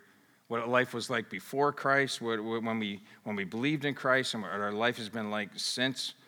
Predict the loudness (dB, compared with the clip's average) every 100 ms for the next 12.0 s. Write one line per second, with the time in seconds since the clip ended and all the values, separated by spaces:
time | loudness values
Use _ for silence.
0 | -20 _ -6 0 2 0 0 4 4 2
1 | -4 -12 _ _ _ _ -6 -2 2 4
2 | 4 4 2 2 -2 -2 -4 -6 -2 0
3 | 0 0 0 0 0 -4 -2 0 0 -2
4 | -6 -16 _ _ _ _ _ _ _ _
5 | _ _ _ _ _ _ _ _ 0 8
6 | 8 8 2 -2 -4 -6 -14 _ _ _
7 | _ _ _ _ _ _ _ _ _ _
8 | _ _ _ -10 -8 -2 6 6 6 2
9 | 2 0 -6 -2 4 6 6 4 8 8
10 | 8 2 0 2 4 6 4 4 2 4
11 | 6 6 4 4 2 0 -4 -4 -10